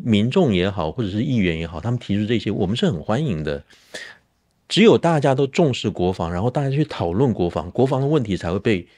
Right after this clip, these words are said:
哎，真正去得到一些解决的机会。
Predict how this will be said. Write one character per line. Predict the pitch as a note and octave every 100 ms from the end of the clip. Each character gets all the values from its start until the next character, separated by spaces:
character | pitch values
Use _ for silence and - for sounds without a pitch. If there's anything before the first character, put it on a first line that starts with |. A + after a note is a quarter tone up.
| _
哎， | - B2+ C3
真 | - B2
正 | A2+ G#2+ F#2+
去 | - F#2+
得 | -
到 | F#2 F#2+
一 |
些 | F#2 F#2+
解 | - F2
决 | D2 D#2+
的 | D#2
机 | - E2
会。 | - D2